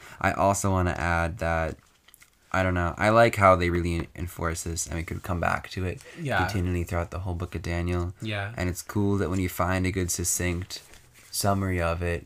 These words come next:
Speaker 1: and you go through the parts, and you take it apart a little bit, you realize that it all has the same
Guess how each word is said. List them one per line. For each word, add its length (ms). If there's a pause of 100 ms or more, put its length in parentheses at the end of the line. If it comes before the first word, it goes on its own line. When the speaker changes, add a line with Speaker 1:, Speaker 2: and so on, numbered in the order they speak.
(160)
Speaker 1:
and 160
you 80
go 180
through 240
the 80
parts, 760
and 160
you 180
take 220
it 80
apart 280
a 40
little 220
bit, 240
you 120
realize 540
that 120
it 120
all 160
has 300
the 80
same 440